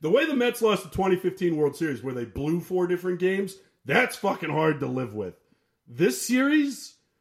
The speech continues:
overtime game three is the only one where, like, anything could happen when you go to overtime. The Rangers were up two nothing, blah, blah, blah. But, like,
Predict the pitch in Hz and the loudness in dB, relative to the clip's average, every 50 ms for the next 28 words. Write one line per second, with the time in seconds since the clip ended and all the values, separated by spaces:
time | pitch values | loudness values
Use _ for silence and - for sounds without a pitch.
0 | _ _ _ _ _ _ _ _ _ _ _ _ _ _ _ _ _ - 202 220 | _ _ _ _ _ _ _ _ _ _ _ _ _ _ _ _ _ 6 6 8
1 | 247 254 254 - - 214 214 214 214 202 165 185 185 180 175 160 - - 160 151 | 8 6 0 -4 -4 -2 0 0 0 0 0 2 2 2 2 0 0 -2 -2 0
2 | 151 143 131 120 110 107 - - - 143 131 117 143 151 156 156 160 156 147 151 | 0 0 -2 -4 -6 -8 -12 -12 -10 -10 -8 -6 -4 -2 0 0 0 0 0 0
3 | 151 143 143 139 139 135 135 131 131 131 127 120 117 110 - _ _ _ _ _ | 0 0 0 0 0 0 0 0 -2 -2 -2 -4 -6 -6 -10 _ _ _ _ _
4 | _ _ _ _ _ _ _ 170 175 175 165 175 170 151 156 147 151 151 139 139 | _ _ _ _ _ _ _ -2 0 0 2 0 0 0 0 0 0 -2 -2 -2
5 | 147 139 135 135 123 127 123 120 127 147 160 151 147 147 156 151 147 139 135 139 | -2 -2 -2 -2 -2 -2 -4 -2 -2 -2 -2 -4 -6 -8 -8 -8 -8 -6 -6 -6
6 | 135 127 113 131 135 131 123 - - - 127 120 127 127 123 - 123 113 120 120 | -8 -8 -10 -10 -8 -8 -8 -10 -10 -12 -12 -10 -10 -10 -10 -10 -10 -8 -6 -6
7 | 120 110 113 113 110 98 104 107 101 98 - - _ _ _ _ _ _ _ _ | -4 -4 -4 -6 -6 -6 -8 -10 -10 -10 -14 -16 _ _ _ _ _ _ _ _
8 | 151 151 156 147 139 - - - | -4 -2 0 -2 -2 -4 -8 -14